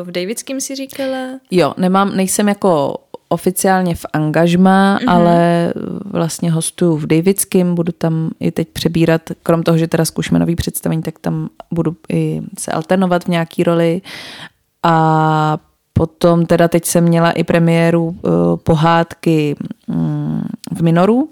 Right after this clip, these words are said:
Speaker 2: na malý scéně, co dělal Robert Smolík.
Speaker 1: Mhm.
Speaker 2: Eh, na tu moc zvu, protože to byla taky strašně hezká zkušenost a vlastně od té doby, co jsem jako naposled dělala loutky na škole, tak jsem hrozně ráda, že jsem se k tomu mohla zase vrátit. A, a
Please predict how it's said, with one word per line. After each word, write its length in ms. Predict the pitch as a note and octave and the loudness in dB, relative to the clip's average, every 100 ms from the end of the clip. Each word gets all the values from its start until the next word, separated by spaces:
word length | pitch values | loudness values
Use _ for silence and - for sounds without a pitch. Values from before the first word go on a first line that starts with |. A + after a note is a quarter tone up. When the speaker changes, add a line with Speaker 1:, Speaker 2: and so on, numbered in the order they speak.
| _ - | _ -4
Speaker 2:
na 100 | F#3 | -2
malý 240 | E3+ F3 | 0 -2
scéně, 480 | E3+ - E3 D#3+ D#3+ | -4 -4 -2 -2 -6
co 120 | - | -8
dělal 280 | E3+ E3 E3+ | -6 -4 -2
Robert 320 | E3+ E3 E3 | -2 -4 -6
Smolík. 460 | - E3 E3 E3 - - | -6 -4 -4 -6 -10 -8
Speaker 1:
Mhm. 320 | A#3 G#3+ A3 - _ _ _ - - | -6 -4 -6 -10 _ _ _ -20 -6
Speaker 2:
Eh, 300 | G3 D#3+ D3+ | -2 -2 -2
na 120 | D3+ | -6
tu 160 | D3 D#3 | -8 -6
moc 180 | D#3+ E3 | -2 0
zvu, 340 | D#3+ D3 D3+ | 0 0 -2
protože 480 | D#3 D#3+ - D#3 D#3 - - | -2 -4 -4 -4 -4 -8 -6
to 100 | E3 | -2
byla 180 | E3 D#3+ | 0 -2
taky 220 | D#3+ E3 | -4 -6
strašně 360 | - E3+ - | -6 -6 -2
hezká 260 | D#3+ D#3 E3+ | -2 0 -2
zkušenost 480 | D#3+ E3 - E3 - | 0 -4 -2 -4 -4
a 60 | E3+ | -4
vlastně 320 | D#3+ - E3+ | -4 -4 -4
od 160 | E3+ D#3+ | -4 -4
té 140 | E3+ | -4
doby, 220 | E3 E3 | -4 -4
co 120 | E3 | -6
jsem 200 | E3 - | -6 -4
jako 200 | E3 - | -4 -4
naposled 420 | E3+ E3 E3+ - F3 | -4 -2 -6 -6 -2
dělala 340 | E3 E3 E3+ | 0 2 2
loutky 300 | E3+ - E3+ | -2 -4 -2
na 120 | E3 | 0
škole, 380 | D#3+ - E3 E3 | -2 -2 0 0
tak 200 | F3+ - - - - - - | -2 -8 -12 -20 -20 -20 -10
jsem 300 | - E3+ F3 | -4 -4 -2
hrozně 380 | - E3 E3 E3 | -2 -2 0 -2
ráda, 240 | D#3+ E3 | -2 -2
že 80 | D#3+ | -2
jsem 160 | - D#3+ | -2 -4
se 100 | E3 | -4
k 80 | - | -2
tomu 140 | D#3+ | -2
mohla 240 | D#3+ D#3 D#3+ | 0 -2 -2
zase 260 | - D#3+ E3 | -4 -4 0
vrátit. 640 | D#3+ D#3 D3+ - E3 - - - | 0 0 -4 -6 -8 -10 -12 -6
A, 400 | D#3 D3 C#3+ D3 - - - - - - _ _ _ | -4 -4 -4 -8 -12 -20 -20 -20 -20 -20 _ _ _
a 100 | - | 0